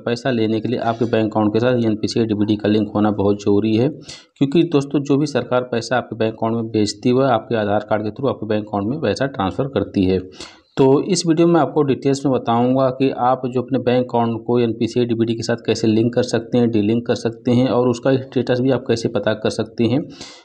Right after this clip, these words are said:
क्योंकि यहाँ पर एनपीसीआई की वेबसाइट पर अभी बाईस ऐसे बैंक है जिसमें आप अपने बैंक अकाउंट को एनपीसीआई से लिंक कर सकते हैं, डीलिंक कर सकते हैं, सारा कुछ आप यहीं से कर सकते हैं। तो कैसे करने का, इस वीडियो में आपको कंप्लीट प्रोसेस बताने वाले हैं। तो चलिए शुरू करते हैं।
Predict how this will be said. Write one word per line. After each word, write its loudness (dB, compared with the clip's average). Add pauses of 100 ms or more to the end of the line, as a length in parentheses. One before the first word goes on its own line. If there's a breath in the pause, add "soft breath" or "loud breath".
(140 loud breath)
क्योंकि 2
यहाँ 2 (120)
पर 2
एनपीसीआई 0
की -2
वेबसाइट 0
पर 4
अभी 0
बाईस 0
ऐसे -2
बैंक 0
है 4
जिसमें 0
आप 0
अपने 2
बैंक 0
अकाउंट -2
को 2
एनपीसीआई 0
से -2
लिंक 2
कर 2
सकते -2
हैं, 2
डीलिंक 2
कर 2
सकते -2
हैं, 2 (500 loud breath)
सारा 2
कुछ -6
आप 0
यहीं 0
से -2
कर 0
सकते -4
हैं। -6
तो 0
कैसे 2
करने 4
का, 0
इस 2
वीडियो -4
में 0
आपको -2
कंप्लीट 0
प्रोसेस -4
बताने -2
वाले 2
हैं। 0
तो -2
चलिए 2
शुरू 0
करते 0
हैं। 0